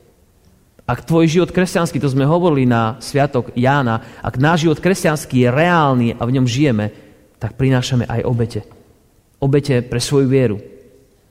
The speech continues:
Možno iba neistotu veci, kedy nevieme sami ísť, ale potrebujeme Bohu dôverovať. A tak, bratia a sestry, svetlo Božie k nám prišlo v podobe Pána Ježiša Krista.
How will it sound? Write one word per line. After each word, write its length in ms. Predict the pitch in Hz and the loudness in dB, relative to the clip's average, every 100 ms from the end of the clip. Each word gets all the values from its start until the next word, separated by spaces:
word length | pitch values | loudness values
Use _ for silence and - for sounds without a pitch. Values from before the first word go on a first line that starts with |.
| _ | _
Možno 240 | 123 139 139 | -2 0 2
iba 160 | 131 | 2
neistotu 560 | 135 156 151 - 127 127 | 4 2 0 -2 -2 0
veci, 400 | 120 123 - 139 - - _ _ | 0 -2 -4 -8 -8 -20 _ _
kedy 300 | - 120 117 | -4 0 2
nevieme 320 | 127 123 117 | 2 2 0
sami 320 | - 117 107 104 | -2 -2 -2 -4
ísť, 100 | - | -6
ale 140 | 110 | -6
potrebujeme 500 | 120 127 123 113 110 | -4 -4 -2 0 -2
Bohu 220 | 104 107 | -2 -4
dôverovať. 680 | 104 104 104 104 101 101 - _ _ _ _ _ _ _ _ | -2 -2 -2 -4 -6 -10 -20 _ _ _ _ _ _ _ _
A 160 | - | -2
tak, 80 | 151 | 0
bratia 240 | 143 165 180 | 2 2 0
a 80 | |
sestry, 640 | 175 - 151 143 143 - - | -2 0 2 0 -2 -14 -14
svetlo 320 | - 175 165 | -2 0 2
Božie 240 | 143 170 | 2 2
k 80 | 156 | 0
nám 160 | 139 127 | -2 0
prišlo 300 | 151 139 123 | -2 -2 -6
v 80 | - | -2
podobe 260 | 151 131 | 0 0
Pána 320 | 120 135 135 | 0 0 0
Ježiša 220 | 120 117 117 | -2 -4 -6
Krista. 320 | 113 - | -6 -6